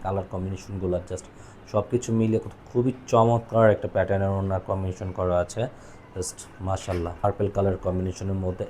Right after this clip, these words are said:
এই ডিজাইনটা, কালারটা দেখেন আরও খুবই সুন্দর এক্সপেন্সিভের মধ্যে। পুরো বডিটা মাশাআল্লাহ অনেক সুন্দর, নিচনের লোয়ার পোর্শনটা দেখেন এত সুন্দর একটা কাজ করা আছে, সব কিছু মিলে খুবই চমৎকার। এই কিন্তু ইনারের কাপড় কামিজের সাথে ফিক্সড করা থাকবে।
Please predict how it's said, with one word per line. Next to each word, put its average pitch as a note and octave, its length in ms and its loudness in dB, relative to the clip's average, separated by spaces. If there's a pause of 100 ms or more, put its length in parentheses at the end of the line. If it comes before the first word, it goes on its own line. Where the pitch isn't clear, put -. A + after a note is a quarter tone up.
এই G#2 120 -2
ডিজাইনটা, G2 520 -2 (180)
কালারটা F#2+ 400 -4
দেখেন F2 340 -6
আরও G2 200 -2 (100)
খুবই F#2+ 140 -6
সুন্দর F2+ 340 -6 (100)
এক্সপেন্সিভের F2+ 540 -6
মধ্যে। F2 260 -6 (560)
পুরো A2 200 0 (100)
বডিটা F#2+ 460 2
মাশাআল্লাহ F#2 720 0 (100)
অনেক A2 380 -2
সুন্দর, F2+ 420 -8 (100)
নিচনের G2+ 440 -2 (440)
লোয়ার G#2 180 4
পোর্শনটা F#2 460 -2
দেখেন F2+ 300 -2 (540)
এত G#2 340 0
সুন্দর G2+ 600 0
একটা F#2+ 160 -2
কাজ - 280 -4
করা F#2+ 180 2
আছে, B2+ 260 -2 (460)
সব G#2+ 160 -8
কিছু A#2+ 200 -4
মিলে A2+ 260 0
খুবই A2 180 -2
চমৎকার। F#2+ 320 -2 (120)
এই B2 80 0
কিন্তু A#2+ 320 0
ইনারের G#2+ 300 4
কাপড় C3 460 -2
কামিজের G#2+ 280 2
সাথে - 360 0
ফিক্সড - 220 -2
করা F#2 160 0
থাকবে। F2 300 -6